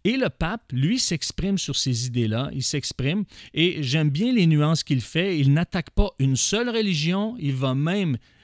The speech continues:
dépeindre, il va même mentionner qu'il y a eu, justement, euh, de mauvaises décisions, de mauvais comportements, et même des, des abus de la part de gens qui se sont dits catholiques, et il les dénonce, et ça, c'est bien.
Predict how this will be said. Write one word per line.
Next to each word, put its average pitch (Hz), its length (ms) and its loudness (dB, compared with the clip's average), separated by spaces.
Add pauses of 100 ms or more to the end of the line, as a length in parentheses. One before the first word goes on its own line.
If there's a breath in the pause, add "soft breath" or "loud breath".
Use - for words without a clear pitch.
(140 soft breath)
dépeindre, 151 560 -2
il 127 60 -2
va 127 140 -2
même 170 200 2
mentionner 151 600 2
qu'il - 180 -4
y 117 40 2
a 117 40 2
eu, 175 280 4
justement, 113 540 -2 (1300 loud breath)
euh, 87 680 -8
de 123 300 0
mauvaises 170 380 4
décisions, 147 500 0
de 135 100 2
mauvais 170 320 2
comportements, 131 800 0 (480 loud breath)
et 123 120 2
même 165 360 4
des, 135 240 4
des 127 680 4
abus 160 440 6
de 120 80 0
la 117 100 2
part 139 220 2
de 120 140 2
gens 139 260 2
qui - 160 -4
se 113 140 -2
sont 113 280 0
dits 117 200 -4
catholiques, 110 600 -2 (160)
et 151 120 2
il 202 160 4
les 170 120 8
dénonce, 113 600 0 (300 soft breath)
et 127 80 -2
ça, 165 160 0
c'est 123 220 0
bien. 104 240 -2